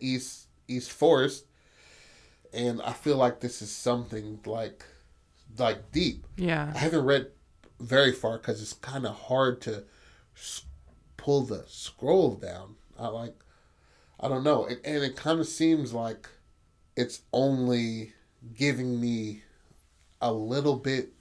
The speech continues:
Speaker 1: at a time. I don't know. And she just, like, some of the girls are just, like, laughing. Like, "This bitch is crazy."
Speaker 2: <laughs> Yeah.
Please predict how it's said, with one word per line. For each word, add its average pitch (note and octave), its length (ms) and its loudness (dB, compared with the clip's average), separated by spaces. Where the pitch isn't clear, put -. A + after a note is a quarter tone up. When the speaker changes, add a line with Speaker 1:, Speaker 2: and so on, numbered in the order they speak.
Speaker 1:
at A#2 120 -4
a G#2+ 80 -4
time. D#3+ 500 -2
I D3+ 100 -8
don't E3+ 160 4
know. G3+ 260 4
And C3 240 2
she D3 200 0
just, C3 200 0
like, A2 360 -6
some B2+ 200 -2
of B2+ 60 -6
the A#2 80 -6
girls A#2+ 540 -4
are G#2+ 200 -6
just, A2 280 -12
like, F#2+ 380 -8
laughing. A#2+ 640 -8
Like, A2 220 -10
"This A2 100 -10
bitch - 320 -14
is - 240 -18
crazy." G#2 1000 -6
Speaker 2:
<laughs> G#3+ 260 4
Yeah. D3 320 -4